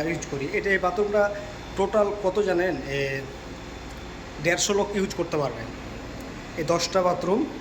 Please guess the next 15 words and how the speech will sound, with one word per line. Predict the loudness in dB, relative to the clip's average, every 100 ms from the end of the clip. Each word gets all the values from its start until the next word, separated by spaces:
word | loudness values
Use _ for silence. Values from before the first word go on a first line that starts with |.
| -8 -2
এবং | 0 0 0
দুইটা | 4 6 6 2 -4 -2
দাঁড়িয়ে | 0 0 0
পেশাব | 0 0 0
করার | 0 0 -6 -12 -2 2
এবং | 2 2 0
এই | 0
তিনটা | 0 4 4 6
ওয়াশিং | 4 4 4 2 0 -8 -12 -12 -14 -12 0
বেসিন, | 2 2 2 2 0 -6 -12 -10
ঠিক | -2 0
আছে, | 2 0 2
মোট | 2 4
দেড়শো | 2 2 2
লোক | 2